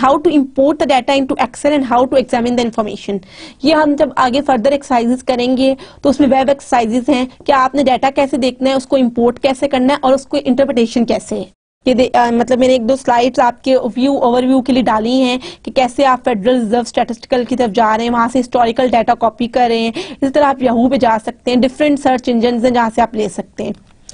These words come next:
और फिर उसको, आपको जो इन्फॉर्मेशन चाहिए, market prices चाहिए, जब हम, उम, आगे देखेंगे, अ,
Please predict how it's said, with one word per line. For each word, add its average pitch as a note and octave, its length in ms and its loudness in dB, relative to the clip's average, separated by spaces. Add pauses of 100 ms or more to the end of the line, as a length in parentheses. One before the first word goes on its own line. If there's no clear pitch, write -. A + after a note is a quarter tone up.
(300)
और B3 80 4
फिर D4+ 180 0
उसको, D4+ 300 0
आपको C4 340 0
जो C#4 100 2
इन्फॉर्मेशन C4 460 0
चाहिए, B3+ 200 0
market B3+ 420 0
prices B3+ 440 0
चाहिए, A#3 460 -2 (460)
जब C4+ 120 2
हम, C4 340 2
उम, B3 180 0 (100)
आगे B3+ 240 2
देखेंगे, B3+ 460 2
अ, A#3+ 340 -4